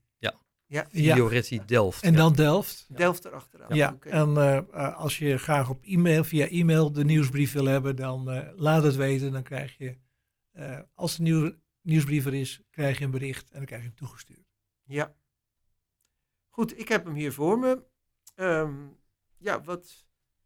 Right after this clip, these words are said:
Speaker 2: wat vinden jullie leuk om nu even voor het voetlicht te halen uit het programma?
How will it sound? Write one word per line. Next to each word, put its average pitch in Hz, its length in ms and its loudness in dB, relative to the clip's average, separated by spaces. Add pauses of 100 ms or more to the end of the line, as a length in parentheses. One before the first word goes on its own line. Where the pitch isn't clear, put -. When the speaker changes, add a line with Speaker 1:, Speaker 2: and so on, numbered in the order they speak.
(680)
Speaker 2:
wat 156 380 -20 (180)
vinden 165 340 -16
jullie 165 220 -2
leuk 151 260 -4
om 139 460 -12
nu 143 160 -18
even 135 240 -14
voor 143 160 -18
het 127 80 -18
voetlicht 139 420 -18
te - 80 -20
halen 131 300 -20
uit 127 180 -18
het - 180 -20
programma? 123 380 -20